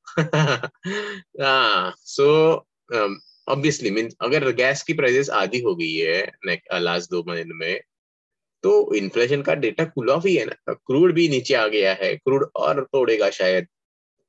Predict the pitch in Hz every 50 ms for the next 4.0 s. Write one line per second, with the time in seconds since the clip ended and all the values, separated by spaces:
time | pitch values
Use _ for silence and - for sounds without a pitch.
0 | _ _ _ _ _ - 113 98 107 107 - 147 165 147 120 104 101 101 - -
1 | 135 143 131 139 165 208 240 226 208 185 156 - 123 117 113 113 - _ _ _
2 | _ _ _ _ _ _ _ _ _ _ - 113 107 - 123 117 110 104 107 101
3 | 123 120 - 107 98 101 107 107 110 117 110 - 139 156 185 190 175 - - 90
4 | -